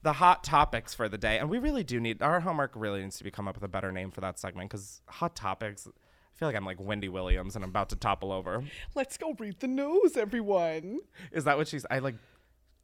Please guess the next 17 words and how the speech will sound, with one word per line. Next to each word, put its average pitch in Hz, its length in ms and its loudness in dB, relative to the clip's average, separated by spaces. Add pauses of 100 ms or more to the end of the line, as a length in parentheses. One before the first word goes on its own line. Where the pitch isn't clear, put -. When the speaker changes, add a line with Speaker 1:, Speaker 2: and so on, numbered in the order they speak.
Speaker 2:
No, 180 140 0
Speaker 1:
watched 127 260 4
Speaker 2:
that's 147 140 2
Speaker 1:
her 104 60 0
Speaker 2:
just - 180 -2
Speaker 1:
oh. 190 60 2
Speaker 2:
the 196 240 2
energy 196 300 0
I'm 180 140 -2
getting 170 320 -2
from 160 300 -6
Speaker 1:
Love. 131 280 4
Speaker 2:
"Let's 269 280 4
read 220 180 0
hot 214 300 2
topics." 220 720 -2
<laughs> - 40 -10